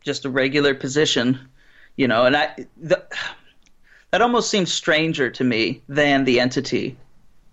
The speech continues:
coming in, because I'm, like, actively crawling out of my body somewhere or somehow, and it feels so real.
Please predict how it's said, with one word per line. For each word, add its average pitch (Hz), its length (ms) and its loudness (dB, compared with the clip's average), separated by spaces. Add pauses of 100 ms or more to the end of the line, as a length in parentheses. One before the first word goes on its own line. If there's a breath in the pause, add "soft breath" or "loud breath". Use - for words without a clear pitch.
coming 127 280 -2
in, 120 240 -8 (960)
because 147 340 -2
I'm, 135 100 2
like, 131 200 0 (360)
actively 147 400 -2
crawling 147 360 0
out 143 140 2
of 135 80 -2
my 131 120 0
body 127 360 0
somewhere 123 720 0
or - 120 -4
somehow, 127 520 0
and 127 100 -4
it 131 60 -4
feels 131 300 -2
so 127 140 0
real. 117 520 0